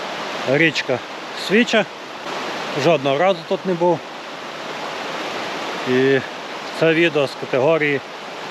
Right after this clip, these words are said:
«Мандри річками України». Був в справах у Калуші і так спланував, <laughs> щоб відвідати нову для мене ріку.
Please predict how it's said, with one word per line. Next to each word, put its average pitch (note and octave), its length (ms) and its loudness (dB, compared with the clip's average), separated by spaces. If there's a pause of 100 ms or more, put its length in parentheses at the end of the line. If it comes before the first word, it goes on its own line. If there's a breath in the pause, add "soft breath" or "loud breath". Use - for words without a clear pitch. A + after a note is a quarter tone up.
(120)
«Мандри D3+ 420 4
річками C#3+ 460 2
України». B2 500 0 (840)
Був F3+ 140 6
в - 40 -2
справах C#3+ 520 2
у - 60 -4
Калуші G3 580 2 (1120)
і - 80 0
так F3+ 180 4
спланував, D#3 600 2 (260)
<laughs> - 640 -6
щоб C#3 160 2
відвідати D3 480 2
нову D3 400 4 (300)
для C3 120 0
мене C3+ 280 4 (1600)
ріку. D3 380 4